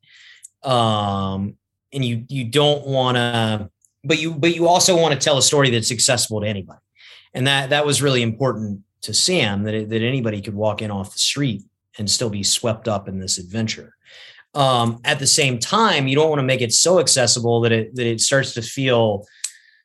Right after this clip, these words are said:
like it's not rewarding for the people that have watched everything. You know, it is ultimately a serialized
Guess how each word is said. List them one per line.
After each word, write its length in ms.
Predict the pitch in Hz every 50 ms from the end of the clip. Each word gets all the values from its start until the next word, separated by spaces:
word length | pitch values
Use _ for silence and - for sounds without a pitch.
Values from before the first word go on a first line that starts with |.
| _ _ _ _
like 240 | - 139 131 123 117
it's 200 | 117 110 - -
not 380 | 139 135 135 131 127 123 - 123
rewarding 1000 | 120 117 110 107 104 107 110 117 123 135 147 139 117 98 92 95 92 95 98
for 160 | 95 - 117
the 100 | 110 104
people 380 | 107 - 113 110 107 107 104 98
that 120 | 101 98
have 580 | 92 - - 110 113 120 127 127 120 110 101 98
watched 680 | 98 98 98 95 95 92 90 90 - - - - - _ _ _ _ _ _ _ _ -
everything. 800 | 117 113 101 104 101 98 95 92 90 - 104 95 90 90 90 101
You 100 | 107 107
know, 160 | 110 107 107
it 100 | 107 113
is 220 | 117 117 113 110
ultimately 840 | 110 101 104 107 107 - 110 113 110 - _ - 101 98 95 92 92
a 40 | 90
serialized 1400 | - - - - - 113 110 107 107 107 104 101 98 98 95 95 92 92 92 92 90 90 90 90 90 - -